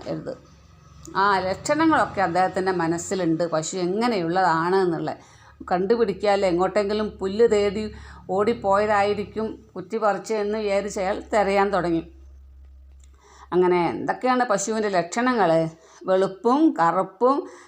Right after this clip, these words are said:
ചുവപ്പും നിറത്തിലുള്ള വലിയ പുള്ളികൾ ഉള്ള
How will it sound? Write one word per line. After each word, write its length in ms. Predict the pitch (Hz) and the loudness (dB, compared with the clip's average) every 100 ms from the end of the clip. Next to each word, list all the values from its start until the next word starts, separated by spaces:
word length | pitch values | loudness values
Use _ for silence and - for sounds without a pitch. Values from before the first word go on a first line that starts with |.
| _ | _
ചുവപ്പും 580 | - 202 208 208 - 285 269 | -2 2 2 2 0 4 4
നിറത്തിലുള്ള 640 | 190 160 - 202 202 202 220 330 - - _ | 4 2 0 0 2 2 2 0 -6 -20 _
വലിയ 680 | 175 180 180 214 233 254 302 | 0 2 0 -2 -2 2 2
പുള്ളികൾ 580 | 294 196 185 202 208 240 330 - - _ _ _ _ _ - | 2 -2 0 2 4 2 0 -8 -20 _ _ _ _ _ -4
ഉള്ള 260 | 170 165 | -2 2